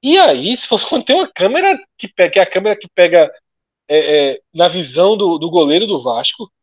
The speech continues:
do meio de campo ali, todos os jogadores do Vasco acompanham o Benítez,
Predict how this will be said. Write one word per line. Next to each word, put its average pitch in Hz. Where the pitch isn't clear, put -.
do 147
meio 160
de 160
campo 147
ali, 120
todos 320
os 330
jogadores 269
do 233
Vasco 175
acompanham 254
o -
Benítez, 175